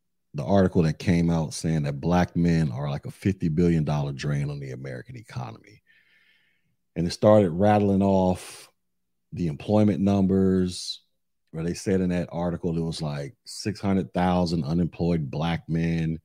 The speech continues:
despite there being like ten million job vacancies in America, right? So we got this dude, Jay Taylor. He comes on to the, he watches the video.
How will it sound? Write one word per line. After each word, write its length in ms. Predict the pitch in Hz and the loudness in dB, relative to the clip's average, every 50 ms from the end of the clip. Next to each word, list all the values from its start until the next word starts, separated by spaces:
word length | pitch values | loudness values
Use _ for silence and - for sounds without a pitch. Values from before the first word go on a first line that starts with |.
| _ _ _ _ _ _ _ _ _ _ _ _ - | _ _ _ _ _ _ _ _ _ _ _ _ -12
despite 480 | - - - - - 98 107 104 73 | -10 -10 -4 2 6 6 6 6 6
there 120 | 95 95 87 | 4 2 2
being 300 | 80 87 98 98 95 92 | 4 4 4 6 4 4
like 220 | 87 87 85 - - - | 2 0 -2 -4 -8 -10
ten 340 | - - 117 107 101 98 | -2 0 2 4 4 4
million 400 | 98 98 98 98 95 90 85 78 | 4 4 4 4 4 2 0 -2
job 400 | 71 67 87 90 95 95 92 76 | -2 -2 0 2 2 2 2 0
vacancies 680 | 69 69 90 92 90 - 87 78 - - 80 80 78 71 | -2 0 0 0 0 0 -2 -6 -4 -4 -2 -2 -2 -2
in 100 | 76 76 | -4 -6
America, 540 | 73 76 - - - - 104 - - _ - - - - | -6 -6 -8 -10 -10 -12 -14 -18 -20 _ -20 -20 -20 -20
right? 280 | - 98 - - - - _ _ _ _ _ _ _ _ _ _ _ _ _ _ _ _ _ _ _ _ _ _ _ | -20 -20 -20 -20 -20 -20 _ _ _ _ _ _ _ _ _ _ _ _ _ _ _ _ _ _ _ _ _ _ _
So 120 | - - 101 | -4 0 4
we 120 | 139 165 | 8 8
got 160 | 170 165 156 | 8 10 10
this 160 | 165 180 180 | 10 8 8
dude, 400 | 165 160 165 139 135 131 131 120 | 10 10 10 12 12 10 8 6
Jay 240 | 101 101 123 147 185 | 6 6 6 6 6
Taylor. 560 | 180 - 190 170 180 196 180 147 135 151 160 - _ _ _ _ _ _ _ _ _ _ _ _ _ _ _ _ _ _ _ _ _ _ - - _ _ _ _ _ _ _ _ _ _ _ _ _ _ _ _ _ _ _ _ _ _ _ _ _ _ _ _ _ _ | 6 6 6 6 6 6 6 6 4 2 0 -4 _ _ _ _ _ _ _ _ _ _ _ _ _ _ _ _ _ _ _ _ _ _ -20 -20 _ _ _ _ _ _ _ _ _ _ _ _ _ _ _ _ _ _ _ _ _ _ _ _ _ _ _ _ _ _
He 180 | - 76 98 | -8 -8 -6
comes 320 | 110 - 151 139 143 143 131 | -2 2 2 4 4 4 4
on 220 | 143 147 147 143 | 4 2 2 2
to 100 | - 156 | 2 2
the, 360 | 135 135 135 135 131 131 127 113 | 4 6 6 6 6 4 4 4
he 80 | 113 | 4
watches 400 | 127 135 139 135 135 - 139 127 | 4 4 4 4 4 2 0 0
the 80 | 117 120 | 0 0
video. 640 | 110 123 139 147 143 120 107 101 98 98 98 110 | 2 2 2 4 4 2 2 2 2 0 0 -2